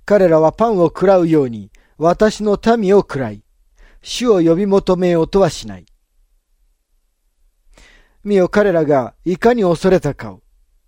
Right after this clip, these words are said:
神は正しい者の一族と共におられるからだ。お前たちは悩む者の計りごとを恥ずかしめようとするだろ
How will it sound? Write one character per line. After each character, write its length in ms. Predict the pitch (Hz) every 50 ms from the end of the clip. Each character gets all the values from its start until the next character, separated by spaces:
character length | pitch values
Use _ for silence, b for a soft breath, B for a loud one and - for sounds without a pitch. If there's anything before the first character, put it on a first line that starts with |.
| _ _ _ _ _ _ _ _ _ _ _ _ _ b b b b b b b b -
神 200 | 208 196 190 180
は 120 | 180 180
正 340 | - 156 160 170 226 226 -
し 140 | - 247 233
い 40 | 208
者 240 | 185 180 175 175 165
の 120 | 165 160
一 260 | 165 156 - - 156
族 260 | 175 247 - - -
と 120 | - 190 175
共 280 | - 226 226 208 185
に 160 | 185 190 185 -
お 160 | - 156 156
ら 120 | 180 185
れ 120 | 180 185 175
る 100 | 185 -
か 140 | - 143
ら 80 | 113 107
だ。 160 | - - _ _ _ _ _ _ _ _ _ _ _ _ _ _ _ _ _ _ _ _ _ _ _ _ _ _ _ _ _ _ _ _ b b b b b b b b
お 100 | 185 185
前 200 | 185 196 190 175
た 100 | - 160
ち 140 | - - 156
は 160 | 175 175 165
悩 280 | 160 165 175 202 226 233
む 140 | 233 220
者 220 | 208 190 190 185 185
の 180 | 180 175 156
計 300 | 120 120 135 - - 202
り 100 | 202 202
ご 140 | 175 180 175
と 200 | - 202 202 185
を 60 | 151
恥 220 | 117 - 127 147 151
ず 80 | 185
か 160 | - 226 214 196
し 160 | - 214 208
め 120 | 208 208
よ 140 | 208 202 190
う 60 | 185
と 160 | - 196 190
す 180 | - - - 156
る 80 | 147 135
だ 140 | 135 120
ろ 240 | 107 107 98 92 _